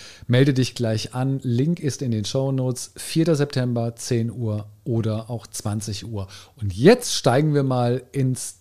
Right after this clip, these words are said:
Thema ein. Heute schnappen wir uns sieben typische Fragen oder Formulierungen, die tatsächlich so oder so ähnlich tagtäglich in Podcast-Interviews fallen. Scheinbar kommen die ganz normal daher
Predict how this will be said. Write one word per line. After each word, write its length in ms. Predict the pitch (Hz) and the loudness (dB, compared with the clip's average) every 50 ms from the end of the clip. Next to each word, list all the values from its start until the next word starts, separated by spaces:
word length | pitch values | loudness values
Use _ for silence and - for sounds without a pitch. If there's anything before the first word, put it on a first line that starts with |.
| _ | _
Thema 320 | - - - 127 110 95 87 | -4 0 2 2 2 0 -2
ein. 160 | 87 87 78 - _ _ _ _ _ - - - - - - - | -8 -12 -14 -16 _ _ _ _ _ -18 -16 -14 -14 -16 0 4
Heute 280 | - 156 180 180 226 - | 6 8 8 8 6 4
schnappen 320 | - 185 185 185 175 143 | 6 4 4 6 6 6
wir 140 | 139 156 139 | 6 6 6
uns 320 | 139 143 156 - - - - | 6 4 4 2 0 0 0
sieben 600 | 143 107 104 107 123 160 196 220 226 226 - - | 0 2 2 4 6 8 8 8 8 6 4 0
typische 520 | - - 220 240 - 175 151 - - 127 | 4 6 6 8 8 8 6 8 6 4
Fragen 640 | - - - 107 107 101 104 120 131 160 175 175 175 - | 2 2 0 0 2 4 4 4 4 2 2 0 0 4
oder 500 | - 156 147 147 143 139 135 135 127 123 | 6 8 10 10 10 10 10 10 10 10
Formulierungen, 960 | 117 - - - 127 120 113 113 123 180 240 220 143 127 123 131 165 208 233 - - - - - - - - | 8 6 4 4 6 8 8 8 8 6 6 6 6 6 6 8 6 6 4 2 -2 -12 -14 -16 -16 -4 -2
die 100 | 135 131 | 0 0
tatsächlich 640 | - - 123 120 - 160 160 160 - 156 135 - - | 4 4 2 4 4 4 4 6 6 6 6 4 0
so 420 | - - 117 120 147 185 220 240 | 2 6 8 10 10 10 10 8
oder 220 | 247 156 131 123 117 | 6 6 6 6 6
so 100 | 104 127 | 6 4
ähnlich 380 | 143 143 151 165 170 165 147 | 2 4 4 4 4 4 2
tagtäglich 580 | - - 123 120 - - - 160 156 160 139 110 | 2 2 2 2 2 2 0 2 4 4 4 4
in 120 | 127 120 | 4 2
Podcast-Interviews 1080 | - 131 143 - - - - 131 123 - - - - 135 120 123 113 110 113 117 - - | 2 2 0 0 -2 -2 0 0 0 0 -2 -2 0 2 2 2 2 4 4 2 2 2
fallen. 380 | - - 110 90 87 87 85 - - - - - - | 2 2 2 4 2 0 -2 -6 -10 -14 -14 -14 -8
Scheinbar 640 | - - - 131 120 151 196 226 220 220 220 240 247 | -2 0 2 4 6 6 6 8 8 8 8 8 6
kommen 180 | - - 180 160 | 6 6 6 8
die 100 | 147 139 | 8 6
ganz 300 | - 139 147 175 - - | 6 6 4 4 4 4
normal 380 | 180 160 143 139 131 123 120 120 | 4 6 6 6 6 6 6 6
daher 560 | 120 110 104 98 95 98 110 143 185 208 | 4 4 4 4 4 4 6 6 6 4